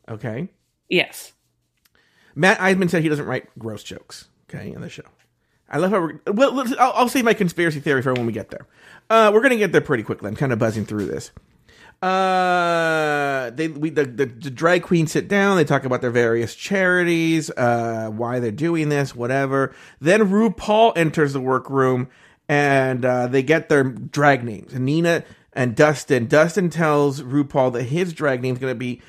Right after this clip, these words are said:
Speaker 1: Rachel McAdams Apple.
Speaker 2: Yeah, that's, that's cute. I feel like that was picked for him.
Speaker 1: What's funny is his, his, his, uh, other names were so much better. Like, I think Gagatha Christie's great.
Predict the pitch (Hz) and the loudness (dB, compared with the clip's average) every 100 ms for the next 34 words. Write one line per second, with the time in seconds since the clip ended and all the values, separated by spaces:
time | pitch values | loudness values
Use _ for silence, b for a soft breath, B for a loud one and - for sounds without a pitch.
0 | b - 123 135 170 - 175 156 135 131 | b -14 -4 0 0 0 -2 -2 -2 -4
1 | 135 131 117 104 - 67 139 _ _ _ | -4 -4 -6 -8 -12 -18 -20 _ _ _
2 | _ _ _ _ _ _ _ _ _ _ | _ _ _ _ _ _ _ _ _ _
3 | _ _ _ _ _ _ _ _ _ _ | _ _ _ _ _ _ _ _ _ _
4 | _ _ _ _ _ 196 190 175 185 - | _ _ _ _ _ 2 4 4 2 -2
5 | - 277 403 - - 392 - - 220 175 | -2 0 0 0 0 0 -2 -6 0 0
6 | 214 - 311 - 415 403 359 262 - - | 0 -2 -2 -2 0 2 0 -2 -10 -10
7 | 196 202 196 180 - 214 180 - 170 160 | -2 0 0 -2 -2 -2 -2 -4 -4 -2
8 | 156 151 170 196 208 254 - 254 339 370 | -2 -2 -2 0 0 0 -2 0 0 2
9 | 190 170 196 180 156 190 165 139 _ 131 | 2 2 0 -2 0 2 2 -4 _ -2
10 | 175 151 - 151 - 165 233 220 165 208 | -2 0 0 0 2 2 2 2 2 2
11 | 240 139 131 b b b b 156 147 - | 0 -2 -6 b b b b -4 -4 -2
12 | 190 214 196 151 139 175 175 127 - 135 | 0 2 0 -2 -2 0 0 -4 -4 -2
13 | 185 135 123 123 147 143 131 - 131 - | -2 -2 -4 -2 -2 -2 -4 -4 -6 -6
14 | 156 - 165 160 165 170 | -8 -4 -2 0 0 -4